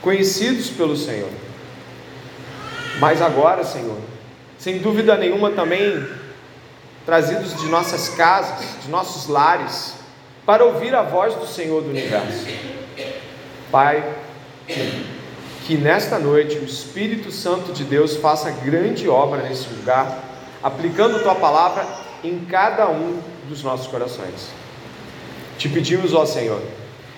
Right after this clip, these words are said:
que não venhamos a estar insensíveis quanto à palavra que vamos ouvir,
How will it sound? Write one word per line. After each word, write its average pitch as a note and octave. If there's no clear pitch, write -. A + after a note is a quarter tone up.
que F#3
não A3
venhamos G#3
a G#3+
estar G3
insensíveis A3+
quanto E3
à D#3
palavra D3+
que C#3
vamos C3+
ouvir, A#2+